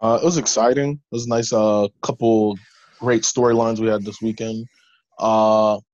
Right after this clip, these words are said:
we got a, we got a quarterback earning some money over there in, uh, in Washington, hopefully, in, uh, Heinicke. Uh, uh, what are, what are the stories we had this week? Oh, Phillip Rivers'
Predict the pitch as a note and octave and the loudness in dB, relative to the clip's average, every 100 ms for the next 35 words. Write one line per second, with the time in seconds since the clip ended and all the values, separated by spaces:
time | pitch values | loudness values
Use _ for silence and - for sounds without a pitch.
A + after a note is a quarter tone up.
0 | _ _ _ _ _ A#2 A#2+ A2+ G#2 F#2+ | _ _ _ _ _ -4 0 2 0 -2
1 | F2 B2 A2 G#2 C3+ B2 A#2+ A#2 - A2+ | -6 -4 -2 -2 -4 -2 -2 -2 -4 -10
2 | A2+ A2+ G#2+ A#2+ B2+ A#2 A2+ A2 A2+ A2+ | -8 -8 -6 -4 -4 -4 -4 -4 -2 0
3 | A2+ A2 G#2+ G#2+ G#2 G2+ A#2 A#2 B2 A#2+ | 0 -2 -4 -6 -8 -4 -4 -4 -10 -12
4 | A#2 B2+ B2 A2+ A#2+ B2 B2+ C3+ G2+ G#2 | -12 -6 -6 -4 -8 -10 -12 -16 -12 -8
5 | G2+ F#2+ A2 A2 A2 A2 G#2+ G2+ G2+ G2+ | -8 -8 -12 -12 -10 -10 -10 -10 -10 -8
6 | G2+ G2+ _ _ - - - - _ _ | -10 -12 _ _ -20 -20 -20 -20 _ _
7 | _ _ _ - A#2 A#2 D3+ C#4+ B3 C3 | _ _ _ -12 -6 -2 -4 -6 -10 -12
8 | E3 C#3 A2+ A#2 G#2 G#2 G2+ G2+ G2+ G2+ | -12 -12 -10 -10 -8 -8 -8 -10 -12 -14
9 | - A2+ A2 - C3 A#2+ A2+ A#2+ A#2 | -6 0 0 -2 -2 -2 -4 -8 -10